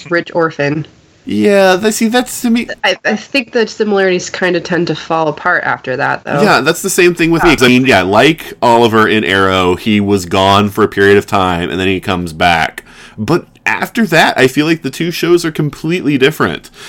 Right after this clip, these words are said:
Speaker 2: You know, 'cause Oliver comes back with vengeance in his, on his mind, and Danny just comes back 'cause he wants to th-, see how things are going. You know, Danny has no family. Oliver had a family to come back to.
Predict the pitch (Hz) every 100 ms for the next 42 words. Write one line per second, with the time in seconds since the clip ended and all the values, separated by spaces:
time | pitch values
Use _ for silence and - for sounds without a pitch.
0 | - 135 120 135 127 - - 127 151 139
1 | 123 101 110 117 113 101 95 95 98 -
2 | 101 90 87 82 101 101 78 64 69 -
3 | 67 85 90 - 90 85 80 87 80 76
4 | 76 80 - - 107 110 101 107 117 185
5 | 185 165 - 156 139 131 143 - 143 120
6 | 131 - 135 135 139 143 - 131 131 127
7 | 143 139 123 107 135 90 67 - _ -
8 | - - 98 90 85 90 98 113 147 139
9 | 113 104 110 123 110 92 92 104 80 92
10 | 98 107 98 90 95 98 92 85 82 85
11 | 82 92 82 80 80 80 - 82